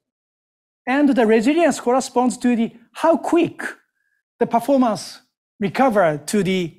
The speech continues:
normal functioning. So the system with quick recovery is called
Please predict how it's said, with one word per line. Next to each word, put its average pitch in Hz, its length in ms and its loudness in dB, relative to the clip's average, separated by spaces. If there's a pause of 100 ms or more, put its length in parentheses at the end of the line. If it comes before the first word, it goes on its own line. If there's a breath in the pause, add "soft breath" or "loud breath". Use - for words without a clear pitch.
(380)
normal 202 240 2
functioning. 139 640 -6 (400)
So - 100 -8
the 220 100 0
system 302 640 0
with 247 380 0 (320)
quick 302 380 0
recovery 185 800 0 (300)
is 214 140 -4
called 226 500 0